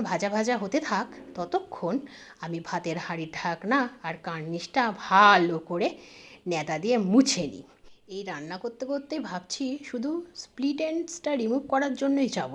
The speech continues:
না, তার সাথে আইব্রোটাও করে আসবো। এই যে নয় তারিখ, এ তো রবিবার,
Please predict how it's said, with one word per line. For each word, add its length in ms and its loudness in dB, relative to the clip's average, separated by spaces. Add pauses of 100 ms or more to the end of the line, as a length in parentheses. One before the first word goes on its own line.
না, 60 -18 (420)
তার 240 -4
সাথে 220 2 (340)
আইব্রোটাও 500 2 (120)
করে 180 -2
আসবো। 300 -10 (540)
এই 220 0
যে 80 2
নয় 280 0
তারিখ, 240 -4 (260)
এ 100 -4
তো 80 -2
রবিবার, 460 4